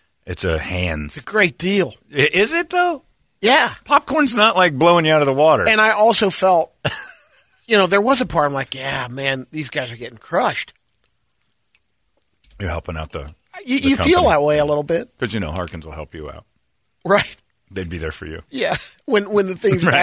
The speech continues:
Speaker 2: back on.
Speaker 1: Right. When it's all back on, you're gonna
Speaker 2: I
Speaker 1: get a couple
Speaker 2: enjoy that
Speaker 1: things.
Speaker 2: sixty dollar experience.
Speaker 1: <laughs> Right. 'Cause, 'cause I've always thought that movie theaters have ver-, been very
Speaker 2: But isn't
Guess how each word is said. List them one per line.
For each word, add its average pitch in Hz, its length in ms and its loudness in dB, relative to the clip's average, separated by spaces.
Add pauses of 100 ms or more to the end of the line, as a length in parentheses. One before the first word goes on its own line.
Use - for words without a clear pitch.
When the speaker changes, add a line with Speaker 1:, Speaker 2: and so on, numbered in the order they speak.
Speaker 2:
back - 40 -2
on. 160 260 0
Speaker 1:
Right. 85 160 -4
When 95 140 -4
it's 104 120 -2
all 117 120 4
back 95 240 -2
on, 90 140 -4
you're 90 80 -6
gonna 87 160 -4
Speaker 2:
I 185 80 2
Speaker 1:
get 185 60 2
a 180 40 2
couple 175 60 -2
Speaker 2:
enjoy 190 280 2
that 170 60 2 (100)
Speaker 1:
things. - 40 -2
Speaker 2:
sixty 160 340 -4
dollar 147 340 0
experience. 139 640 -4
Speaker 1:
<laughs> - 60 -4
Right. 127 100 -2
'Cause, - 240 0 (380)
'cause 139 120 2
I've 139 160 2
always 104 220 2
thought 92 200 0
that 92 120 -2
movie 95 260 -2
theaters 80 320 -8
have 80 100 -12
ver-, 87 400 0
been 110 120 2
very 120 200 6
Speaker 2:
But 117 120 6
isn't 285 160 4